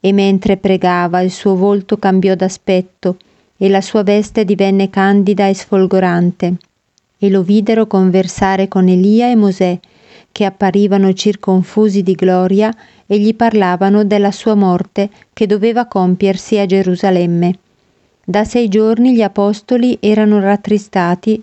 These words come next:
per quanto avevano udito nella predicazione a Cesarea di Filippo. L'affetto di Gesù fa sì che ora contemplino la sua glorificazione.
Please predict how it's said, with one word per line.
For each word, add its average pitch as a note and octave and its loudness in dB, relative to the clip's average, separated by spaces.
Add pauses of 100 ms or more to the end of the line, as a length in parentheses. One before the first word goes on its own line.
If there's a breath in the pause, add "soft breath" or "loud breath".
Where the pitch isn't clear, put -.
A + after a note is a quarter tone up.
per G#3+ -4
quanto A3+ 0
avevano A3+ 0
udito G#3 0
nella G#3+ 0
predicazione G#3 -2
a A#3 -2
Cesarea F#3+ -2
di F#3 0
Filippo. F3+ -4 (640 soft breath)
L'affetto A3 -2
di F#3+ 0
Gesù F#3+ 0 (220)
fa G#3 -4
sì G3+ -2
che G#3 0
ora G#3+ 2
contemplino G#3 0 (100)
la G3+ -2
sua A3 -2
glorificazione. F#3+ -2